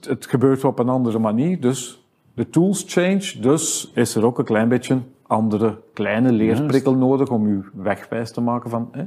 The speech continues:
Speaker 1: nu is het zo.
Speaker 2: Ja, ja, ja, klopt, klopt.
Speaker 1: En dan het vijfde niveau, dat hopen we dan dat het niet te vaak tegenkomt, maar dat is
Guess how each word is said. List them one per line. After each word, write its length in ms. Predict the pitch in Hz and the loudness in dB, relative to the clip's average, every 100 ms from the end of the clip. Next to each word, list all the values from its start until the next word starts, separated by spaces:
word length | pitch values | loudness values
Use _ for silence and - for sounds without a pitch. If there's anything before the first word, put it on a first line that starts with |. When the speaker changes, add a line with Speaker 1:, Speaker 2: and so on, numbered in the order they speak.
| 202 | -4
Speaker 1:
nu 240 | 117 117 | -2 0
is 100 | 139 | -4
het 100 | - | -8
zo. 320 | - 170 139 - | -8 -8 -8 -2
Speaker 2:
Ja, 260 | 123 143 139 | 2 2 2
ja, 120 | 127 | 2
ja, 40 | 127 | 2
klopt, 140 | 131 | 2
klopt. 240 | 123 127 - | 0 -2 0
Speaker 1:
En 80 | 127 | 2
dan 120 | 123 | 2
het 80 | - | 2
vijfde 400 | 143 170 165 180 | 4 4 4 4
niveau, 580 | 170 151 175 190 - | 4 6 4 4 0
dat 140 | 123 117 | 0 2
hopen 240 | 127 135 | 2 2
we 60 | 120 | 2
dan 200 | 117 113 | 2 2
dat 140 | 101 | 0
het 100 | 98 | -2
niet 180 | 107 104 | -2 -2
te 80 | 104 | -4
vaak 340 | 85 98 110 - | -2 0 -2 0
tegenkomt, 520 | 160 165 165 170 127 | 2 2 2 0 0
maar 80 | 131 | 0
dat 180 | 131 123 | 2 2
is 420 | 117 - - | 0 -2 -10